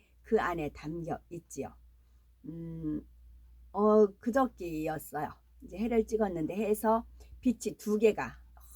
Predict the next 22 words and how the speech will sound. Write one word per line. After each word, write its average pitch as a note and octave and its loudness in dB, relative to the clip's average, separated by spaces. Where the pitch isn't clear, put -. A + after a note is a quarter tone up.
너무 C#4+ 6
찬란한 A3+ 2
빛이 F3 -10
이렇게 D#3 -8
맞절하는 F#3 0
식으로 G3 2
그게 F#3 -4
있어요. C#3+ -6
그것은 F3+ 0
우리가 D#3+ 0
칠 E4+ -8
년 D4 2
혼인잔치, B3+ 0
칠 A3 0
년 G3+ 2
혼인잔치에 F3+ 0
가면 E3 0
영원히 F4+ 4
잊지 C4 -2
못할 A#3 2
광경이 G3+ 4
벌려-, - -10